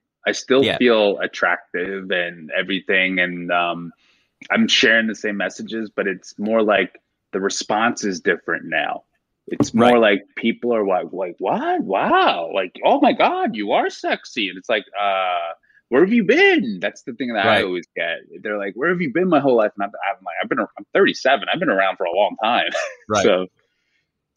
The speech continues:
Speaker 2: Right.
Speaker 1: it's pretty cool. It's pretty cool. I gotta tell you, it's, it's, it feels amazing that I can kind of be, lead the way for Asian men right now, where they have somebody to look up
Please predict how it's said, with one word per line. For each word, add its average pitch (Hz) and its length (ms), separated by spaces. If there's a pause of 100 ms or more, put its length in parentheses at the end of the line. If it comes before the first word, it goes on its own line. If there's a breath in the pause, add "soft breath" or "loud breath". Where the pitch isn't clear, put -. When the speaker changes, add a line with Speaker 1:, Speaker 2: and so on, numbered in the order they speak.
(120)
Speaker 2:
Right. 90 260 (140)
Speaker 1:
it's 143 160
pretty 226 240
cool. 202 480
It's 123 140
pretty 190 220
cool. 156 220
I 123 120
gotta 120 240
tell 117 180
you, 110 140
it's, - 180
it's, 101 340 (120)
it 113 280 (220)
feels 135 600 (340)
amazing 113 560
that 110 140
I 101 80
can 92 420
kind 104 260
of 98 160
be, 101 260
lead 101 200
the 95 80
way 95 320 (100)
for 92 120
Asian 95 360
men 98 180
right 98 200
now, 95 380
where 90 280
they 87 140
have 95 260
somebody 95 560
to 87 100
look 87 360
up - 120